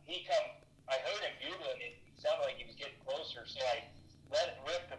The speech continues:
bugle, and that really made him mad. And he came out in the opening, um, about forty-five yards, and he was facing me. And, uh,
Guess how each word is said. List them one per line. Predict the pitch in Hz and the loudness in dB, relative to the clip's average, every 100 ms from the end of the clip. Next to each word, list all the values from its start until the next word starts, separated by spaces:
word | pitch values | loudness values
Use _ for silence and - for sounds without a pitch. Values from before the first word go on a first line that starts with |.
| - | -6
bugle, | 139 175 151 120 - - - - - | -4 -2 -2 -2 -2 -8 -14 -14 -10
and | - | 2
that | 143 156 135 | 4 6 2
really | 151 139 | -2 -2
made | 123 117 110 | -2 -2 -2
him | 110 | 2
mad. | 110 110 110 110 - | 6 6 6 2 0
And | 120 113 110 - | 2 4 2 -4
he | 160 | -10
came | - 156 147 139 135 | -2 2 2 2 4
out | 143 147 147 | 6 6 2
in | 139 | -4
the | 131 117 117 - - | 0 2 0 0 0
opening, | - 127 120 120 - - - - - - - - 117 | -2 -4 -8 -8 -12 -20 -20 -20 -20 -18 -18 -8 2
um, | 117 110 110 107 - - - - - - - | 4 4 2 -2 -8 -16 -18 -18 -18 -18 2
about | - 202 - | 4 4 2
forty-five | 170 160 - 156 143 143 | -2 -2 2 4 4 4
yards, | 143 147 139 143 - - - - - - - | 4 6 4 0 -6 -12 -14 -18 -20 -18 -8
and | - | -6
he | 127 117 | -6 -6
was | 113 - | -6 -2
facing | 143 110 - 123 120 | 0 0 -6 -12 -12
me. | 117 117 - - - - - - - - - | -10 -10 -12 -18 -20 -18 -16 -16 -18 -20 -6
And, | 123 120 113 110 110 | 2 4 4 2 2
uh, | 113 110 107 | 4 6 4